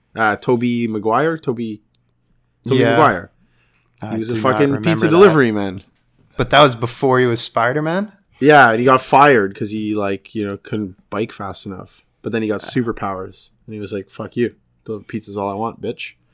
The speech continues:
Speaker 2: Hell
Speaker 1: Then he became a
Speaker 2: yeah.
Speaker 1: photographer, so he put that, put that career behind him.
Speaker 2: Yeah, slightly creepy photographer, I might add.
Speaker 1: Yeah.
Speaker 2: <laughs> Maybe I'll just run through a couple of quick hitters, but, uh, Saudi Aramco, I hope I'm saying that correctly.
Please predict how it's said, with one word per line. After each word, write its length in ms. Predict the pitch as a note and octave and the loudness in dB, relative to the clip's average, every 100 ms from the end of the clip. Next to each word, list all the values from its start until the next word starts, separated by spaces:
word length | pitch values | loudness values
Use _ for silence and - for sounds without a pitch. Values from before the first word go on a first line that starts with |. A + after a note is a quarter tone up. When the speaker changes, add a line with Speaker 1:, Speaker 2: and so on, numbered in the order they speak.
| _ | _
Speaker 2:
Hell 260 | - - B2 | -14 -10 -2
Speaker 1:
Then 100 | B2+ | -2
he 40 | |
became 260 | A#2 C#3+ B2+ | -2 -2 -2
a 40 | |
Speaker 2:
yeah. 80 | G#2+ | -4
Speaker 1:
photographer, 720 | A2 A2+ G#2+ A2 - F#2+ F#2 - | -6 -2 -2 -2 -6 -12 -12 -14
so 140 | A#2 | -14
he 40 | G#2 | -12
put 200 | A2+ G#2+ | -12 -8
that, 260 | G2 - _ _ - - | -10 -10 _ _ -20 -14
put 120 | A2+ | -10
that 160 | G#2 F#2 | -10 -10
career 220 | A2 G2+ | -8 -8
behind 340 | - F2+ G2 | -8 -12 -10
him. 180 | F2+ F2+ _ _ _ _ _ _ | -10 -14 _ _ _ _ _ _
Speaker 2:
Yeah, 160 | - - | -14 -14
slightly 400 | - C#3 - B2 | -6 -6 -4 -10
creepy 520 | - B2 A2+ A2 G#2 | -6 -4 -4 -4 -6
photographer, 680 | - - - - G#2+ - G#2+ | -10 -10 -8 -8 -8 -8 -6
I 80 | G#2+ | -6
might 220 | G#2+ G#2+ | -6 -6
add. 260 | A2 A#2 A#2+ - - | -6 -8 -10 -16 -10
Speaker 1:
Yeah. 280 | G#2 F#2 G2 _ _ | -8 -8 -10 _ _
Speaker 2:
<laughs> 1600 | - - - - - - - - - _ _ _ _ _ _ _ | -20 -20 -20 -20 -20 -18 -20 -20 -20 _ _ _ _ _ _ _
Maybe 220 | B2 C#3 | 2 8
I'll 80 | F3+ | 8
just 180 | D#3+ C#3 | 8 6
run 220 | C3+ C#3+ | 6 6
through 180 | - C3+ | 6 4
a 40 | |
couple 240 | B2 B2 B2+ | 4 0 0
of 60 | |
quick 220 | - A#2+ - | 0 -6 -2
hitters, 500 | B2+ A#2+ G#2 - - | -2 -2 -4 -10 -10
but, 280 | A#2+ G#2+ - | -8 -8 -4
uh, 200 | G#2+ G#2 - - - _ - - - | -4 -4 -12 -20 -20 _ -20 -20 -6
Saudi 440 | - C#3 D3 D#3 | 4 6 6 6
Aramco, 800 | C3 A#2+ A2 D3 C3 - A#2+ A#2+ | 6 6 6 4 2 -4 -6 -6
I 160 | A#2+ C#3 | -6 -4
hope 180 | G3 D#3+ | -2 0
I'm 120 | A#2 | 0
saying 280 | - B2 A2+ | 0 0 0
that 160 | G#2+ | -2
correctly. 540 | - A2+ - A#2 A2+ | -2 -2 0 0 0